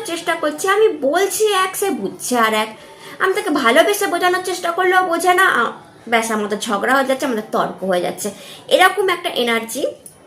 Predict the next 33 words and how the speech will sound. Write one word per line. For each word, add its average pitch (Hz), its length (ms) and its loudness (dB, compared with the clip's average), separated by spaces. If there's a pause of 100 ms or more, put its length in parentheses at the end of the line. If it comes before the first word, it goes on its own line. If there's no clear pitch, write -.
(440)
আমি 262 240 4
কোনো 294 300 -2
কোনো 330 160 2
ধনুরাশির 214 500 0
জন্য 220 220 -2
দেখতে 190 320 -6
পাচ্ছি। 196 480 -4 (240)
Five 262 300 4
of 277 60 -4 (100)
Cup 277 180 6 (180)
যেখানে 247 520 2
আপনার 220 380 0 (100)
একটু 294 380 0
হলেও 226 340 2
মন 196 260 0
খারাপ - 580 -6
হচ্ছে 190 440 -2
যে 233 140 4 (500)
আমার 359 220 2
মানুষটা 339 440 -2
আমায় 403 280 2
বুঝছে 247 400 -2
না 196 160 -2
কেন, 170 140 -6 (140)
বুঝতে 302 240 -2
চাইছে 254 460 0
না 220 100 -2
কেন, 208 120 -4
এটা 285 100 -2 (100)
নভেম্বর 311 320 -2
মাসে 349 200 -2 (140)
ভীষণ 220 380 -2
হয়। 151 180 -2